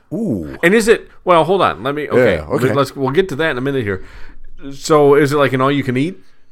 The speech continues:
Speaker 1: Yeah.
Speaker 2: Then you,
Speaker 1: Yeah,
Speaker 2: and
Speaker 1: you
Speaker 2: you
Speaker 1: pay
Speaker 2: just pay to get in, like,
Speaker 1: Yeah.
Speaker 2: as a pay of, you know.
Speaker 1: Yeah, so there's, I think there's a couple different pays. So if you pay, like, fifty to f-, like, fifty-five bucks, you can get, you get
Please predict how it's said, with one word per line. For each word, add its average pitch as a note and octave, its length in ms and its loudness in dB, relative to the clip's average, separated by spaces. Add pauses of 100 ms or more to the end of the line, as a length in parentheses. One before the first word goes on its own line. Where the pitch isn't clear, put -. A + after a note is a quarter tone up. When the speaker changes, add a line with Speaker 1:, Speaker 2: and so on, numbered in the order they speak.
(200)
Speaker 1:
Yeah. C#3+ 320 4
Speaker 2:
Then C3+ 240 0
you, C3+ 120 0
Speaker 1:
Yeah, A2+ 80 6
Speaker 2:
and G2 80 2
Speaker 1:
you A#2+ 100 4
Speaker 2:
you C3 80 2
Speaker 1:
pay C#3 180 6
Speaker 2:
just C3 100 0
pay C#3 200 2
to B2 120 -2
get A#2 200 0
in, C3 320 -2
like, A#2 120 -2
Speaker 1:
Yeah. A2+ 120 4
Speaker 2:
as D#2 80 -2
a G2+ 60 -2
pay B2 240 -2
of, A#2 360 -4 (200)
you G#2+ 160 -6
know. F2 360 -8
Speaker 1:
Yeah, C3 220 4
so B2+ 220 0
there's, C3+ 260 2
I A#2+ 140 -6
think C#3 180 -6
there's B2 160 0
a F#2+ 60 -4
couple G2+ 240 -4
different F2+ 400 -8
pays. E2 340 -4
So F#2+ 140 -6
if F2 100 -8
you A2 80 -4
pay, A2 240 0
like, G2+ 360 0 (320)
fifty F#2+ 840 -4
to F#2 140 -8
f-, - 240 -12
like, E2 140 -10
fifty-five F2+ 480 -6
bucks, E2+ 320 -6
you E2+ 80 -8
can E2+ 180 -10
get, E2 320 -6 (500)
you G2+ 160 -4
get G2 300 -6